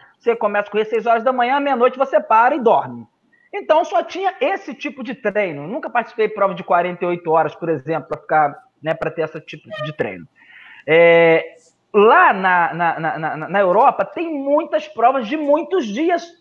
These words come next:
no stop, né, sem parada. Seis dias, dez dias, doze dias, mil milhas, tem, todo mundo é muito especialista. E dos quatro que conseguiram finalizar, né,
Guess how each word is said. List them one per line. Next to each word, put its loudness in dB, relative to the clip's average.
no 4
stop, 0
né, -6
sem -8
parada. 0
Seis 2
dias, 0
dez 0
dias, 0
doze 2
dias, -4
mil -6
milhas, -4
tem, -8
todo -2
mundo -2
é 0
muito -6
especialista. -4
E -2
dos -4
quatro 2
que -14
conseguiram -2
finalizar, -2
né, -6